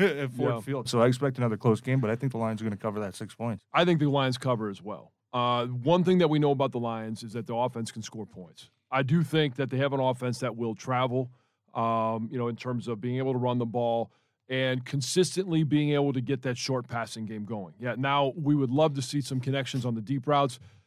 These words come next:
Speaker 2: That's gonna be gravy whenever it happens. But right now, their offense is one that you could take it to any N F L stadium,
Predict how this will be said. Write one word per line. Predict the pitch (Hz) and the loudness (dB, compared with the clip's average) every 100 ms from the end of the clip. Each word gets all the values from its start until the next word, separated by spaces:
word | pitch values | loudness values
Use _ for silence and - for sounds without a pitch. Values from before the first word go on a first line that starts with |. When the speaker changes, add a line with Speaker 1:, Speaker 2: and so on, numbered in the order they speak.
| _ _ | _ _
Speaker 2:
That's | 147 147 131 | 2 2 2
gonna | 165 156 | 0 2
be | 139 | 2
gravy | 131 143 139 131 | 2 2 2 2
whenever | 123 123 120 117 | 2 0 0 -2
it | 113 | -4
happens. | - 131 123 104 90 | -4 -4 -4 -6 -10
But | 120 | -6
right | 123 143 147 | 0 0 0
now, | 143 139 131 101 _ - | 0 0 0 -4 _ -16
their | 120 143 151 165 | -4 2 4 6
offense | 160 143 127 135 127 123 | 6 4 2 -2 -2 -2
is | 131 127 123 | -4 -6 -6
one | 117 131 131 | -4 -2 0
that | 120 120 | -2 -2
you | 151 | -4
could | 160 170 | -2 -2
take | 156 123 | -2 -4
it | 127 | -6
to | 135 | -6
any | 127 143 143 | -4 -2 -2
N | 135 | -2
F | 127 | -4
L | 127 117 | -4 -4
stadium, | - 123 113 101 95 | -6 -6 -6 -10 -14